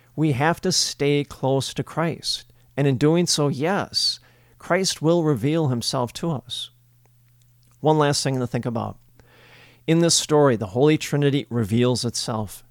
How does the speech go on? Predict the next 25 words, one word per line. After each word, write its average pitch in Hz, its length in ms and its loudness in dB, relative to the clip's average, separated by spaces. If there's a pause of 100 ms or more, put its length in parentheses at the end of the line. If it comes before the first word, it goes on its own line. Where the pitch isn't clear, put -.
(140)
It's - 140 -4
beautiful. 151 580 0 (340)
All 185 380 2
three 156 400 0
persons 147 600 -2
of 120 80 -4
the 120 80 0
Holy 139 260 2
Trinity 139 560 -4 (360)
are 135 140 2
working 151 460 2
in 127 220 -2
tandem, 131 640 -4 (220)
in 135 100 -4
cooperation 135 800 0
with 117 160 -2
each 113 220 -4
other, 117 320 -4 (340)
for - 100 -2
the 156 100 4
express 180 420 2
purpose 156 480 -2
of 113 200 -6
revealing 143 720 -2
Jesus 123 680 -4